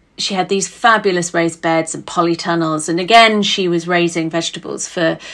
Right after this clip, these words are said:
the gar-, for the kitchen, as well as for it to be beautiful for guests to see. Now, she's set up her own, uh, garden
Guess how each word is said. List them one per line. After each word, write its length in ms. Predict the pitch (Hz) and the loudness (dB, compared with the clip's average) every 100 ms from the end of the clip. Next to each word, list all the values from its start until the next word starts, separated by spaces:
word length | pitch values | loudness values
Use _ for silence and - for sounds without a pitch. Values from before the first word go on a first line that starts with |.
| - - | -16 -10
the 60 | |
gar-, 280 | 175 185 175 | 0 4 4
for 140 | - 170 | 0 -4
the 80 | |
kitchen, 600 | 170 175 - - - - - | -2 -4 -2 -4 -4 -6 -2
as 220 | 208 185 | 0 2
well 260 | 202 220 196 | 4 6 6
as 180 | 160 - | 2 -2
for 160 | - | -6
it 140 | 151 - | -8 -6
to 100 | 165 | -2
be 160 | 175 | 0
beautiful 520 | 165 170 165 - - | 2 2 2 -2 -14
for 100 | - | -14
guests 480 | 175 165 165 - - | -6 -4 -4 -6 -8
to 140 | - - | -8 -8
see. 420 | - - - - - - - - - - | -6 -6 -8 -14 -16 -16 -14 -16 -18 -8
Now, 720 | 208 262 285 165 160 262 330 330 | 2 4 6 4 2 4 2 0
she's 520 | - - 240 220 202 | -2 0 2 0 0
set 300 | - 233 208 | 0 0 0
up 140 | 202 - | -4 -4
her 220 | 180 190 | -2 2
own, 560 | 208 226 214 196 190 - - | 4 4 2 -4 -8 -8 -2
uh, 240 | 180 170 | 0 0
garden 580 | 170 180 165 170 190 254 | 2 4 4 0 -8 -10